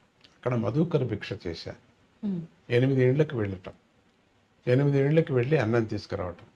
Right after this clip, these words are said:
Speaker 2: ఆ.
Speaker 1: దాన్ని తీసుకొచ్చి ముందు తట్టు, ఆ, శివాలయం ముందు తట్టు ఉండిన వా-, కుంటి వాళ్ళకి, గుడ్డి వాళ్ళకి అంతా పంచి ఇంత ఇంత తినటం,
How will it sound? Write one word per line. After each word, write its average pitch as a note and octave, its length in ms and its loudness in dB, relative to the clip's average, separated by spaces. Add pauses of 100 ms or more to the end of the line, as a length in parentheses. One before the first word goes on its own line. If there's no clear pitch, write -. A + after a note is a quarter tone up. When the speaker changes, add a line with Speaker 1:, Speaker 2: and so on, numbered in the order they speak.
(260)
Speaker 2:
ఆ. F3+ 200 -6 (400)
Speaker 1:
దాన్ని C#3+ 300 2
తీసుకొచ్చి C3 600 -4
ముందు E3 540 0
తట్టు, C3 640 0 (400)
ఆ, G#2 500 -2 (380)
శివాలయం D#3 540 8
ముందు B2 200 0
తట్టు B2 280 0
ఉండిన A2+ 240 -2
వా-, G2 420 -6
కుంటి A#2 220 -2
వాళ్ళకి, G#2 340 -4
గుడ్డి G2+ 180 -6
వాళ్ళకి F#2+ 280 -2
అంతా - 200 -16 (680)
పంచి A2 340 -6 (1120)
ఇంత C#3 200 0
ఇంత B2+ 320 2 (760)
తినటం, G2+ 300 -2